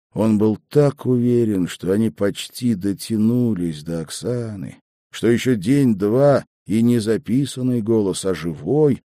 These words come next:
прозвучит в телефоне. Все улики предстоит изучать по новой. Даже у женщины шестидесяти с небольшим лет может обнаружиться мотив для убийства,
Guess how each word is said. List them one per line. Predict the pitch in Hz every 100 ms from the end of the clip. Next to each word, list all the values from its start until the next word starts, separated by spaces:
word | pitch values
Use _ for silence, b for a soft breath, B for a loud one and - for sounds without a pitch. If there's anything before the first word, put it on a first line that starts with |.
| _
прозвучит | - 123 101 104 95 82 65
в |
телефоне. | - 76 73 - 65 58 50 - _ _ _
Все | - - 214 226
улики | 185 165 185 165 120
предстоит | - 98 - - 123 127 -
изучать | 85 76 73 - 139 156 - - _
по | - 98 110
новой. | 98 76 71 71 69 71 69 64 - _ _ _
Даже | - 85 135 165 170
у | 180
женщины | 160 160 165 165 - 160 170
шестидесяти | 165 151 151 127 135 147 143 123 147
с | 120
небольшим | 139 131 127 113 131 135
лет | 123 139 143
может | 131 131 104 -
обнаружиться | 90 92 98 107 82 - 98
мотив | 101 92 - 107 101
для | 87 92
убийства, | 92 90 117 120 - 107 104 95